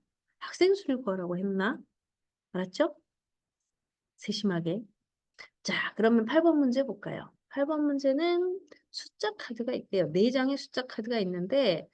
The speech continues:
그중에 세 장을 뽑아서 세 자릿수를 만들 거래요. 그런데 이의 배수가 모두 몇 개 나올까요? 하는 문제예요. 세 자릿수를 만들 때 이의 배수. 이의 배수의 다른 말은 뭐더라?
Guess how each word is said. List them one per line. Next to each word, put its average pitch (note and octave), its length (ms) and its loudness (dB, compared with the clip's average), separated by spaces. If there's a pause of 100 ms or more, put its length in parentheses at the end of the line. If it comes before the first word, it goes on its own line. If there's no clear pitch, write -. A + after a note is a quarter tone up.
(260)
그중에 D4+ 420 -2
세 D#4+ 160 4
장을 D4 240 4
뽑아서 G3 340 0
세 E4+ 180 0
자릿수를 F4 420 4
만들 E3+ 360 -2
거래요. D#3 280 -10 (640)
그런데 A3 560 2 (300)
이의 C#4+ 440 8
배수가 F#3+ 480 2
모두 E3+ 340 -2
몇 F3+ 220 0
개 D4 120 0
나올까요? G#3+ 680 2
하는 A#3+ 200 2
문제예요. E3 500 -2 (840)
세 - 140 -2
자릿수를 C#4 460 2
만들 G3 340 0
때 A3 80 -2
이의 F#3 300 2
배수. - 300 -8
이의 D4+ 220 6
배수의 D4+ 340 4
다른 A#3 260 0
말은 A#3 280 2
뭐더라? G#3+ 360 -2